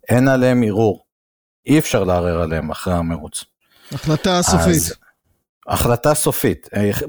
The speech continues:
Speaker 1: לא ברת ערעור. דרך אגב, פרארי שקלו לנסות לערער שמה, בסוף נדחו על הסף. לענייננו, אה, ואורנר צודק בזה, לא יכול להיות, לא יכול להיות שנהג,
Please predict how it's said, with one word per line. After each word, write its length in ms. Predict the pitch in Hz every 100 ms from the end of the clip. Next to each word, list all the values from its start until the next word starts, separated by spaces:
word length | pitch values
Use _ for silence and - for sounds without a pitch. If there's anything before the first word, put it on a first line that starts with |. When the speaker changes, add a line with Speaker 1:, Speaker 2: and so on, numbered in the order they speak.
| 98 - -
Speaker 1:
לא 180 | 104 147
ברת 420 | 147 135 139 127
ערעור. 360 | 110 101 85 82
דרך 160 | 101
אגב, 100 | 120
פרארי 520 | 113 110 127 147 135 131 107
שקלו 520 | 90 113 - - 175
לנסות 540 | 175 151 135 - 139 127
לערער 400 | 117 110 120 113
שמה, 400 | - 113 110 104 - - - - -
בסוף 340 | 95 135 -
נדחו 380 | 113 - - 143
על 120 | 117
הסף. 400 | 101 - 64 - _ _ - - - -
לענייננו, 800 | 92 95 98 127 170 120 107 113 _ _ _ _ -
אה, 140 | 85 90
ואורנר 440 | 87 110 151 147
צודק 380 | 117 - 87 123 -
בזה, 360 | 95 80 85 98 _ _ _ _ -
לא 280 | 87 104 170
יכול 420 | 151 - - 143
להיות, 600 | 127 107 104 117 156 - - _
לא 180 | 82 117
יכול 360 | 147 - 131 117
להיות 360 | 101 110 147
שנהג, 800 | - 101 92 90 76 104 127 196